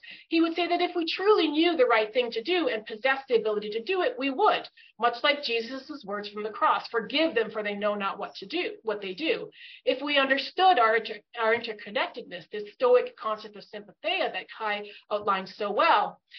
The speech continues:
that by harming another, we're actually harming ourselves, we would instead behave ethically, with civility, and with justice.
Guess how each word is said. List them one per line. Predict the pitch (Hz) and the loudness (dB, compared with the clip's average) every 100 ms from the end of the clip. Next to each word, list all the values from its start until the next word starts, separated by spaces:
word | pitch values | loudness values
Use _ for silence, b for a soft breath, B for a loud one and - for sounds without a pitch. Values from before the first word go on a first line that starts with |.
| - | -2
that | 226 | 0
by | 226 226 | 2 0
harming | - 302 330 320 269 | 2 4 6 6 4
another, | 247 330 247 220 220 | 2 2 2 0 -4
we're | 233 226 226 | -4 -4 0
actually | 254 254 - 240 214 | 0 0 -4 -6 -6
harming | 208 196 196 | -8 -10 -12
ourselves, | 196 - 311 254 254 | -12 0 2 4 0
we | 254 | -4
would | 262 269 | -2 -2
instead | 269 - 220 202 | -2 -2 0 0
behave | 226 208 185 190 - b _ | -4 -6 -4 -6 -10 b _
ethically, | 269 302 320 311 277 247 | 0 0 -2 -4 -4 -4
with | 196 - | -10 -4
civility, | 226 302 320 302 269 - | -2 2 2 0 -4 -6
and | 214 | -4
with | 208 208 | -4 -8
justice. | 208 185 - 160 | -4 -6 -6 -16